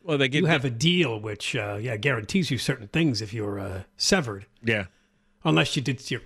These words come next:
Speaker 2: you're a criminal or something like that.
Speaker 1: Right. But, yeah, this is just a, a new boss, and he's cleaning out the old, uh, the old debris.
Speaker 2: Right. He wants to take the company in a new direction.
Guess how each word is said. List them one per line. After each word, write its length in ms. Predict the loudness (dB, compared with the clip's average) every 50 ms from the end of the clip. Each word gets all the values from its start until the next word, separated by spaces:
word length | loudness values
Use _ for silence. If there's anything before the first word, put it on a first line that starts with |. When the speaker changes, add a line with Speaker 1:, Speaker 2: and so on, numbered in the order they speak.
| -12 -16 -14
Speaker 2:
you're 120 | -14 -12
a 20 | -2
criminal 340 | 4 4 6 6 4 2 -2 -10 _ _ _ _
or 80 | -12 -8
something 240 | -8 -8 -4 -4 -4
like 160 | -4 -4 -8
that. 140 | -10 -4 -2
Speaker 1:
Right. 280 | 0 0 0 0 -2 -6 -8
But, 220 | -4 -4 -2 -2 -4 -6 -4
yeah, 160 | -2 -2 -2
this 200 | -2 -2 -2 -2
is 80 | -2 -2
just 300 | -2 -2 -2 -2 -2 -4
a, 360 | -4 -4 -6 -6 -8 -8 -8
a 60 | -6
new 220 | -2 2 2 2 2
boss, 480 | 2 0 0 0 0 0 -2 -4 -4
and 300 | -4 -4 -4 -4 -6 -4
he's 160 | -4 -6 -6 -6
cleaning 360 | -2 0 0 2 2 0 -2
out 200 | -4 -4 -6 -6
the 100 | -8 -8
old, 320 | -6 -6 -6 -6 -6 -8
uh, 140 | -8 -10 -12 -14 _ _ _ _ _ _ _
the 100 | 0 0
old 140 | 2 2 0
debris. 420 | -2 -2 0 0 2 0 0 -2 -8 _ _ _ _ _ _ _ _
Speaker 2:
Right. 260 | 0 2 2 2 0 -4 -10 _ _
He 140 | -2 2 2
wants 240 | 4 4 2 0
to 100 | -2 0
take 220 | 2 4 2 2 0
the 80 | 0
company 400 | 0 2 2 2 2 0 2 2 2
in 60 | 2
a 80 | 2 2
new 160 | 2 2 2
direction. 680 | 2 2 2 2 2 2 2 0 -4 -4 -6 -8 -14